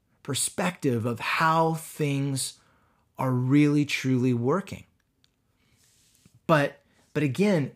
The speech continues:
what's happening is people, "Oh, memorization is," but see, what, what memorization does is memorization puts information in there that now leaves you free to figure out how that information can be recombined in a creative way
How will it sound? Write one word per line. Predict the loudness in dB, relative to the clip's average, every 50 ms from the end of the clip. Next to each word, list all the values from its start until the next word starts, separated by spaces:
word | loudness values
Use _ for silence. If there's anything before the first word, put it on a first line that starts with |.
| _ _ _ _
what's | -4 -2 -2 -2 -4 -6
happening | -6 -4 -4 -2 -2 0 0 2 2 2 2
is | 0 0
people, | 0 0 0 2
"Oh, | 2 4 4 4 4
memorization | 2 2 2 4 2 2 2 2 0 -2 -4 -4 -4
is," | -4 -4 -6 -8 -10 -12 -14 -16 -18 -20 -20 -20 -16 -10
but | -4 -2
see, | 0 2
what, | 4 2 2 2 0
what | 0 0 2 2 0
memorization | 0 2 2 4 4 4 4 4 4 2 2 2 2 2 4
does | 4 2 2 2 2 2 2
is | 0 2 2
memorization | 2 2 2 2 2 2 2 2 2 0 0 0 0 0 0 0 -2 -4
puts | -6 -2 0 0 0 0 -2
information | -2 -2 -2 -2 0 0 0 2 2 0 0 0 0 -2
in | -2 0 0 2 2
there | 2 2 2 2 0 -2 -6 -4 _
that | 0 0 2
now | 2 0 2 4 4 4
leaves | 4 4 4 4 4 4 4 2
you | 2 0 0
free | -2 -4 -8 -4 0 2 4 6 6 6 4 4
to | 2 0 -2 -2
figure | 0 0 0 2 4 4 4
out | 6 4 4 2 0
how | -2 -2 2 4 6 6 6 4
that | 4 4 2 2 2 0
information | 0 0 0 2 2 2 2 2 2 0 0 -2 -2 -2
can | 0 0 2
be | 4 4 4
recombined | 4 4 4 4 2 2 2 2 2 2 4 4 4 4 4 2 2 2
in | 2 0
a | 0
creative | -2 -2 0 2 4 4 6 4 4 2 0
way | 0 0 2 2 0 -2 -6 -10